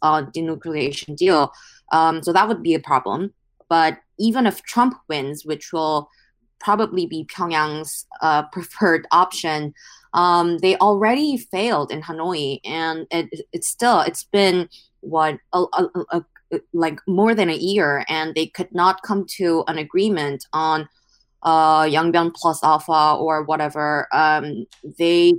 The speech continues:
could not agree on the term. Um, even if the summit diplomacy was going on, um, it halted because of that fundamental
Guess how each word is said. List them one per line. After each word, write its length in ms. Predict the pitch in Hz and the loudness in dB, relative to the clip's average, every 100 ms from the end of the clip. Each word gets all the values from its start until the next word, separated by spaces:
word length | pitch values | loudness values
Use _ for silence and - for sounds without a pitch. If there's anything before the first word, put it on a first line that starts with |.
| - | 0
could 140 | 190 | -6
not 300 | 175 175 190 | 0 2 2
agree 560 | 175 - 175 196 208 190 | 2 -6 -2 0 2 2
on 220 | - 165 160 | 2 0 -2
the 100 | - - | -10 -6
term. 460 | 185 170 147 90 - _ _ - | -2 0 0 -4 -14 _ _ -6
Um, 420 | 156 156 151 156 - | 0 0 0 -4 -6
even 360 | 202 202 214 | -4 -2 0
if 180 | 170 170 _ | 0 -2 _
the 260 | 156 160 160 | -2 -2 -2
summit 360 | - 170 170 | -2 -2 -2
diplomacy 680 | 165 160 - 180 175 - 165 | -6 -10 -6 -6 -6 -4 -4
was 400 | 156 170 202 202 | 0 2 2 0
going 500 | - 170 160 156 156 - | -6 -4 -4 -6 -8 -2
on, 460 | 180 175 151 147 147 _ _ | 0 2 2 -2 -8 _ _
um, 240 | - 160 160 | -4 -4 -4
it 120 | 190 | -8
halted 440 | - 247 240 196 | -2 -2 0 -6
because 360 | - 170 190 185 | -2 -2 -2 -4
of 100 | 156 170 | -2 2
that 200 | 170 - | 0 0
fundamental 640 | 180 170 156 151 - 139 | -6 -6 -8 -10 -10 -10